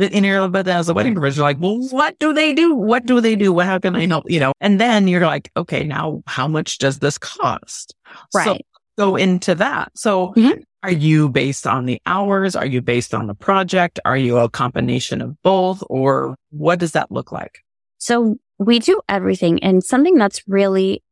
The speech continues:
Speaker 2: important for people to know is that there's a whole virtual assistant industry based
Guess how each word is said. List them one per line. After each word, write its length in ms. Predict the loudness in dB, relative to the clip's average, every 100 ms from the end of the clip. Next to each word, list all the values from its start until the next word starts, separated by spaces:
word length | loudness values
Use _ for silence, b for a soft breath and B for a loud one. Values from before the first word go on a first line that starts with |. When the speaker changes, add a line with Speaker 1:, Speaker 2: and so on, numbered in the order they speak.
| -2
Speaker 2:
important 720 | 0 0 -2 -4 0 -2 -2
for 180 | -2 -2
people 380 | -2 -6 -6 -8
to 160 | -4
know 320 | -4 -2 0 0
is 200 | 0 0
that 260 | 0 -2 -4 -2
there's 240 | -2 0
a 100 | 0
whole 640 | -2 0 2 4 4 2 -4 _ _
virtual 300 | -2 -2 0
assistant 480 | -4 -4 -6 -2 -2 0
industry 500 | -2 -2 0 -2 -2 _
based 580 | 0 0 -2 -8 -12 -16